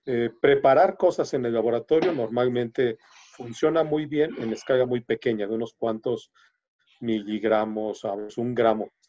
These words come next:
Pero producir kilogramos, producir toneladas, implica una aproximación desde la ingeniería. Y bueno, hay distintas empresas que han resuelto esto de una manera efectiva, sobre todo en términos de costos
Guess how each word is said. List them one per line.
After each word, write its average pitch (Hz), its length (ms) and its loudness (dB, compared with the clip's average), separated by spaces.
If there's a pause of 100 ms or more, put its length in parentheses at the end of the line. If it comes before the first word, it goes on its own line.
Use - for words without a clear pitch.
(480)
Pero 107 360 0
producir 113 440 -2
kilogramos, 127 680 0
producir 107 500 -10
toneladas, 120 600 -2 (300)
implica 123 640 -4
una 123 180 0
aproximación 123 720 -4
desde 147 220 -2
la 127 100 0
ingeniería. 127 560 -2 (420)
Y 165 140 -2
bueno, 208 260 2
hay 131 120 4
distintas 147 600 -4
empresas 143 580 -2
que 113 140 -4
han 117 280 -4
resuelto 160 600 2
esto 147 220 2
de 131 80 -2
una 127 100 -2
manera 123 420 0 (300)
efectiva, 170 680 2
sobre 120 260 -2
todo 143 240 2
en 135 80 -2
términos 139 480 -2
de 110 180 -2
costos - 560 0